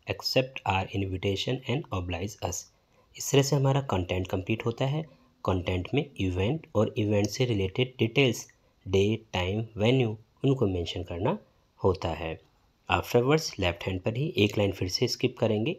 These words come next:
complimentary close, yours sincerely, sender's name और designation principal डीपीएस and address model town Delhi and phone number नाइन फ़ोर डबल वन क्रॉस, क्रॉस, क्रॉस,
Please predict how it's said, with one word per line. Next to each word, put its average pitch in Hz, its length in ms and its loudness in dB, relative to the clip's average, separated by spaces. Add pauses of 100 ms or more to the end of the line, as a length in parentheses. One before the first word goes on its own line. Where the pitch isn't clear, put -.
complimentary 95 720 0
close, 92 320 -2 (160)
yours 101 340 0
sincerely, 95 580 -2 (800)
sender's 92 600 0
name 107 160 2
और 101 160 -2
designation 90 640 0 (140)
principal 98 560 0
डीपीएस 101 600 2 (720)
and 90 240 -2 (220)
address 101 380 4 (540)
model 98 380 6
town 90 200 0
Delhi 87 320 -2
and 113 180 -2
phone 82 220 -4
number 90 320 0 (320)
नाइन 87 160 -2
फ़ोर 110 280 -2
डबल 82 280 -4
वन 110 240 -2 (800)
क्रॉस, 104 320 0
क्रॉस, 101 300 -4
क्रॉस, - 380 -6